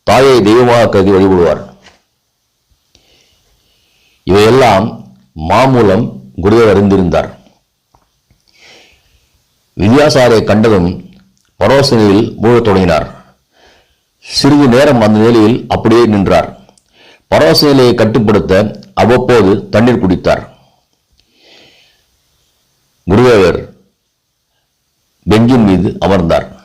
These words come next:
வித்யாசாகர் மாவிடம், "ஏதாவது கொண்டு வந்தால் இவர் உண்பாரா?" என்று கேட்டார். மா சரி என்றதும் இனிப்பு வர வைக்கப்பட்டது.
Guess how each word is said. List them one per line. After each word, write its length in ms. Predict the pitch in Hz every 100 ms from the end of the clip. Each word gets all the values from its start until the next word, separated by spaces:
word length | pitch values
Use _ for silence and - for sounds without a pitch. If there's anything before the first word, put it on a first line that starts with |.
| _ _ _ _ _ _ _ _ _ _ _ _ _ _
வித்யாசாகர் 640 | 92 104 139 131 123 98 87
மாவிடம், 600 | 95 123 113 87 101 - - - _ _ _ _
"ஏதாவது 380 | - 101 123 131
கொண்டு 240 | 127 120 131
வந்தால் 540 | 113 101 104 101 - -
இவர் 160 | 98
உண்பாரா?" 640 | 98 110 110 95 107 - - _ -
என்று 220 | 92 90
கேட்டார். 520 | 92 - 82 - - _ _ _
மா 300 | - 80 120
சரி 240 | 127 107 117
என்றதும் 580 | 110 85 80 104 - - - _ _
இனிப்பு 360 | 85 120 147 120
வர 200 | 104 101
வைக்கப்பட்டது. 680 | 98 - 82 80 67 -